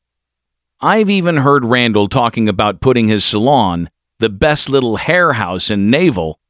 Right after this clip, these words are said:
up for sale. Without putting it in actual words, since that's like trying to pry a buck from J. Paul Getty,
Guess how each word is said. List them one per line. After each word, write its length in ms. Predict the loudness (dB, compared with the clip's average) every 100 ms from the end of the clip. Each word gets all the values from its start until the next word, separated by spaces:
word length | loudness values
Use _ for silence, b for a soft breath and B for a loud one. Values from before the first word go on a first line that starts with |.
| _ _
up 200 | -4 -4
for 140 | -6 -4
sale. 500 | 0 0 0 -8 _ _ _ _ _ _
Without 460 | -2 0 2 0 0
putting 280 | 0 2 0
it 180 | 0
in 180 | -2 -4
actual 600 | -4 -4 -2 2 4 4
words, 540 | 2 0 -2 -4 -6 -6 _ _ -4
since 300 | -2 -2 -4 -2
that's 260 | -2 0
like 160 | -2 -2
trying 320 | -2 0 0
to 60 | -2
pry 280 | -2 0
a 80 | 0
buck 380 | -2 -2 -2 -2
from 240 | -4 -4
J. 240 | 0 0 0
Paul 280 | 0 -2 -2
Getty, 420 | -2 -2 -2